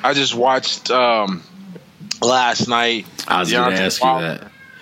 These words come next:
Speaker 1: Deontay Wilder, uh, put down Ortiz in the tenth
Speaker 2: Yeah.
Speaker 1: round. That was, and that was a tough fight. I mean, it, it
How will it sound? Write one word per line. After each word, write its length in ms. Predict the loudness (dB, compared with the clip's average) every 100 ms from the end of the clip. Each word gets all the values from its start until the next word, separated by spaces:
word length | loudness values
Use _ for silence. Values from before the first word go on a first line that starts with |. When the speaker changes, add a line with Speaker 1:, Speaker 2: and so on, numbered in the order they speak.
| -18 -4
Speaker 1:
Deontay 460 | 0 2 0 -2
Wilder, 360 | 2 2 2 2
uh, 200 | 2 0 -2
put 300 | -2 -2 2
down 460 | 2 2 2 0
Ortiz 560 | -2 -2 0 2 2 2
in 100 | 0
the 80 | 2
tenth 320 | 2 2 2
Speaker 2:
Yeah. 120 | 0
Speaker 1:
round. 120 | -2 -6 -18 -20 -8
That 140 | 0 2
was, 160 | 2
and 80 | 2
that 120 | 2
was 200 | 0 -4
a 20 | -2
tough 240 | -2 -2
fight. 260 | 0 0 0
I 60 |
mean, 480 | 0 -2 -2 -2 -6
it, 80 | -6
it 140 | -6